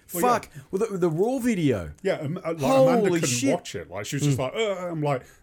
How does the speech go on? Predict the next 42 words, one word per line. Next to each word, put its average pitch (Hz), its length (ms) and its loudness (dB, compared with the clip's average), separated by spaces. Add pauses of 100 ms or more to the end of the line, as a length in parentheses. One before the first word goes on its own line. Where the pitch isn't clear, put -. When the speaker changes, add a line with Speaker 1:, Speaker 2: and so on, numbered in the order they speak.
(180)
Speaker 1:
"Sorry, 92 340 -6
this 92 180 -14
was - 200 -12
h-, - 60 -14 (180)
hilarious." 98 380 -10 (140)
Speaker 2:
This 202 160 0
was 143 160 2
Speaker 3:
Mm-hmm. 147 140 4
Speaker 2:
hilarious, 202 440 2
Speaker 1:
And, - 160 0
like, - 20 0 (120)
Speaker 2:
yeah. 101 60 -8
Speaker 1:
the, 101 100 -12
I - 40 -10
can't 165 180 -6
remember 120 240 -6
the 110 80 -10
name 131 220 -6
of 95 100 -10
it, 101 80 -14
but 113 80 -16
the - 80 -18
first 139 280 -2
Chris - 280 -8
Ross 139 260 -6
one, 82 440 -14
Chris - 320 -12
Rock. 95 360 -12
Speaker 3:
Chris - 240 -6
Rock, 107 220 -4
Speaker 2:
Yeah, 143 80 2
Speaker 3:
yeah. 143 60 0
Speaker 2:
Chris - 260 -4
Speaker 1:
Like, 135 140 0
Speaker 2:
Rock, 135 100 -4
yeah. 113 120 -6
Speaker 1:
same 143 320 -2
thing. 131 340 -4
Like, 143 160 0
Speaker 3:
Mm-hmm. 139 100 4
Speaker 1:
absolutely 127 680 -4
hilarious, 113 680 -8